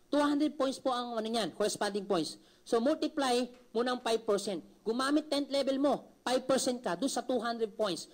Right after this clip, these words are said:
So, magkano ka? Magkano? Ten pesos ka. Yun ang kinita mo. Gumamit ng complete, may sampung piso ka. Sampung piso, malaki o maliit? Malaki yan. Malaking kahihan.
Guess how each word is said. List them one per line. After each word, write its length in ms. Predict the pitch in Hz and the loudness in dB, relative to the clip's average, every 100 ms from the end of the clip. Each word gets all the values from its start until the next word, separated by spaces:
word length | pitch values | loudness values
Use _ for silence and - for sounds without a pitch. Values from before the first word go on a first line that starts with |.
| - | -6
So, 160 | 262 | -2
magkano 400 | 269 269 302 302 | 0 0 2 2
ka? 160 | 302 349 349 - _ _ _ _ _ _ _ _ _ _ - | 2 -2 -4 -14 _ _ _ _ _ _ _ _ _ _ -4
Magkano? 480 | 254 285 302 359 - - _ _ 277 | -2 2 4 4 2 -6 _ _ 0
Ten 320 | 302 339 349 - - | 2 2 0 -6 -8
pesos 400 | - 311 294 294 - | -2 0 0 -4 -4
ka. 160 | 285 - - _ _ _ _ _ _ - | -4 -4 -12 _ _ _ _ _ _ -2
Yun 240 | 277 330 | 2 2
ang 80 | 330 | 0
kinita 400 | 302 311 311 285 | 0 0 0 0
mo. 320 | 285 220 - | 0 -4 -2
Gumamit 480 | 262 262 330 415 - | 0 0 0 -2 -2
ng 160 | 339 | -4
complete, 400 | 320 320 - 226 | -2 -2 -4 -4
may 160 | 285 330 | 0 2
sampung 320 | 311 302 254 | 2 -2 -4
piso 240 | - 185 311 | -6 -6 -8
ka. 160 | - - _ _ _ _ _ _ _ _ _ _ _ _ _ _ _ | -12 -20 _ _ _ _ _ _ _ _ _ _ _ _ _ _ _
Sampung 320 | - 294 311 | -4 -2 0
piso, 240 | 311 302 254 | 0 0 0
malaki 320 | 247 262 311 | -2 -2 2
o 80 | 320 | 2
maliit? 320 | 330 285 196 - - _ _ _ _ _ - _ - | 4 2 0 -4 -20 _ _ _ _ _ -20 _ -6
Malaki 320 | 240 277 277 | -2 0 0
yan. 180 | 285 262 - _ _ _ _ _ - | -2 -4 -16 _ _ _ _ _ -2
Malaking 400 | 254 269 277 277 | 0 2 0 0
kahihan. 400 | 269 254 240 | 2 2 2